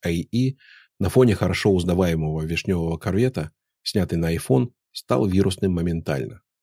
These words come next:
Актеров в университете больше никто не видел.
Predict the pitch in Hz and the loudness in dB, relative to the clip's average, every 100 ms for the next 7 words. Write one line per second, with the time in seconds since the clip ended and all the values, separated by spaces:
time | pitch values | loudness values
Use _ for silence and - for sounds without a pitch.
0 | _ _ _ 113 - 123 127 135 120 117 | _ _ _ -8 0 2 2 -2 -2 -2
1 | 117 - 104 120 - 95 78 85 - 87 | -4 -4 -4 -4 -4 -6 -4 -6 -4 -6
2 | - 78 80 76 - 85 | -6 -6 -6 -6 -10 -16